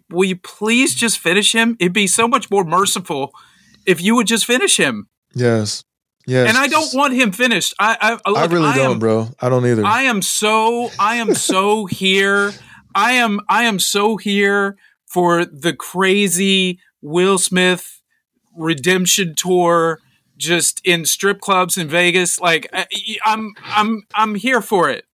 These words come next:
Speaker 2: Yes.
Speaker 1: And I'll be, I'd be there for it if he asked. But, uh, you
Speaker 2: Mm-hmm.
Speaker 1: know, I just, I, I want, I wanna see him happy. This is, I told you this. This is why I was so bummed that Damian Lillard went to Milwaukee.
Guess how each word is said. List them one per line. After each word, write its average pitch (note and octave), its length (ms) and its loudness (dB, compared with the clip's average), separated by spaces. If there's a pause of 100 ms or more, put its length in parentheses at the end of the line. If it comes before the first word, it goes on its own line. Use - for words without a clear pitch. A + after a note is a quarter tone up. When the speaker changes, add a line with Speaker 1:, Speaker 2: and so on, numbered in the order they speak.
Speaker 2:
Yes. B2 460 0
Speaker 1:
And F#3+ 120 2
I'll A3 120 2
be, F#3+ 300 -2
I'd F#3+ 200 0
be G3 120 0
there G#3 240 0
for A2 260 -8
it F#2 80 -10
if B2+ 120 -8
he B2+ 140 -2
asked. - 400 0
But, C#3 240 0 (100)
uh, F#3+ 60 0
you C3+ 60 2
Speaker 2:
Mm-hmm. E3+ 220 2
Speaker 1:
know, D#3 220 0 (420)
I G3 140 0
just, G#3 400 -4 (460)
I, G3+ 160 2
I G#3+ 160 2
want, A3+ 440 0 (180)
I G#3 160 0
wanna G3+ 380 0
see E3+ 300 0
him C3+ 220 -4
happy. B2 360 -2
This F#3+ 220 0
is, D4+ 180 -2 (200)
I C#4 100 2
told C4 260 -2
you E3+ 80 -4
this. A3+ 240 0 (300)
This C#4 180 0
is C4 100 -4
why B3 180 2
I A#3+ 60 2
was A3 200 0
so B3 180 2
bummed A3+ 420 0
that A3 140 -2
Damian A#3 360 0
Lillard A3+ 320 0
went A3+ 180 0
to B3 80 0
Milwaukee. A#3 640 -2